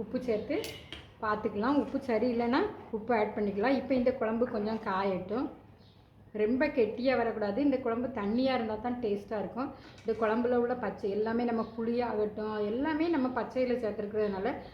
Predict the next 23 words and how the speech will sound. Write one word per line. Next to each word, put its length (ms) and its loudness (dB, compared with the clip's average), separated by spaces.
அந்த 140 2
பச்சை 340 -4
ஸ்மெல் 360 2
போகிறது 400 4
வரைக்கும் 380 -4
கொஞ்சம் 320 -4
நம்ம 180 -2
இந்த 200 -2
குழம்பு 280 0
காய 200 0
விடணும். 340 0
குழம்புல 360 -4
உள்ள 120 0
பச்சை 400 -6
வாசனை 340 -4
வந்து 160 0
மாறிடுச்சு. 580 -2
இப்போ 200 -4
நம்ம 220 -2
இதில் 240 -4
வந்து 160 0
மீனை 280 0
சேர்த்துக்கலாம். 520 -10